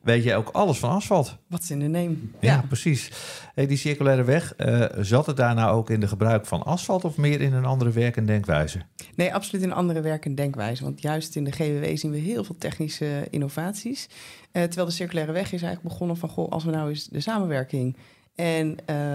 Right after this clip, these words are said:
Speaker 2: de financiële belangen omdraaien, dan volgen die technische innovaties vanzelf."
Speaker 1: Ja, en wat die technische innovaties zijn, welke mogelijkheden daar zijn in het asfalt, dat gaan we zo meteen horen.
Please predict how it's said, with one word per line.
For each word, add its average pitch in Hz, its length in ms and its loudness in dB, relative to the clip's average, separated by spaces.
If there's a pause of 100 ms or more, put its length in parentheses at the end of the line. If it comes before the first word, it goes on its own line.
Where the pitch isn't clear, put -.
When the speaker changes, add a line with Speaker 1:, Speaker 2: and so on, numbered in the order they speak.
(220)
Speaker 2:
de 143 260 -2
financiële 165 340 -2
belangen 170 280 0
omdraaien, 226 680 -2
dan 160 120 -2
volgen 147 260 -2
die 143 120 -6
technische 147 400 -6
innovaties 170 500 -2
vanzelf." - 480 -8
Speaker 1:
Ja, - 180 -6
en 71 100 -6
wat 95 160 0
die 98 140 2
technische 92 400 2
innovaties 87 500 -2
zijn, 98 180 2
welke 95 240 2
mogelijkheden 127 680 2
daar 110 160 0
zijn 104 320 2
in 113 80 -4
het 101 120 -2
asfalt, 92 500 -2 (360)
dat - 140 -12
gaan 92 180 0
we 82 60 -2
zo 85 160 2
meteen 90 260 4
horen. 151 380 4